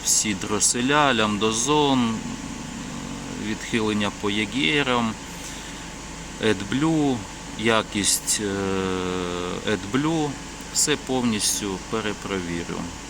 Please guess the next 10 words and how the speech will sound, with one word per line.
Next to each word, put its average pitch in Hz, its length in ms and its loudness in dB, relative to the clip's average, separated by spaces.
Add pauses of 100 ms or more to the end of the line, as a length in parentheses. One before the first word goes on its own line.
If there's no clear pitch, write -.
(240)
І 113 80 -2
буде 123 260 0
висновок 101 460 0 (140)
по 98 200 -2
автомобілю. 90 680 -4 (1800)
Так, 101 240 -4 (120)
в - 120 -12
процесі 120 680 0
провірки 110 840 -2 (520)
якість 95 800 0